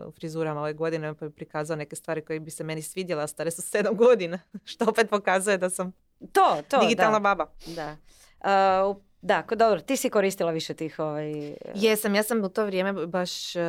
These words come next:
Speaker 1: instalirala svaku novu hot aplikaciju koja je, ono, bila imala zanimljiva. Puno sam, sam ih odmah i obrisala, ali neke su se zadržale. Koristila sam taj Path, on mi je baš bio super, G-, Get Glue, Foursquare, bi ih i danas koristila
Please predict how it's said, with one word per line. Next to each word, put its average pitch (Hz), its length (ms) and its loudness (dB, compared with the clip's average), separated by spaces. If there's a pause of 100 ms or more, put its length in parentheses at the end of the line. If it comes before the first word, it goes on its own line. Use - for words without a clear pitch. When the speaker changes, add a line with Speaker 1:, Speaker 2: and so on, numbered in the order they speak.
(440)
Speaker 1:
instalirala 175 540 -4
svaku 175 360 -6
novu 160 280 -8
hot 170 300 -10
aplikaciju 160 640 -10
koja 156 240 -10 (200)
je, 156 380 -10 (260)
ono, 151 360 -14 (160)
bila 170 240 -6
imala 165 260 -4
zanimljiva. 170 640 -2
Puno 147 300 -12
sam, - 220 -20
sam 143 200 -18
ih - 120 -18
odmah 139 240 -10
i 143 60 -10
obrisala, 240 480 -2
ali 220 140 2
neke 208 220 -8
su - 140 -20
se 165 140 -18
zadržale. 185 560 -8 (340)
Koristila 202 320 -2
sam 180 180 -4
taj 170 200 -4
Path, 156 360 -4 (160)
on 151 160 -14
mi 151 80 -16
je 147 60 -16
baš 147 220 -14
bio 151 180 -14
super, 165 400 -8
G-, 151 220 -10
Get 160 320 -10
Glue, 214 300 -4
Foursquare, 175 720 -4
bi 160 260 -16
ih 160 140 -14
i 175 40 -6
danas 165 320 -2
koristila 160 520 -4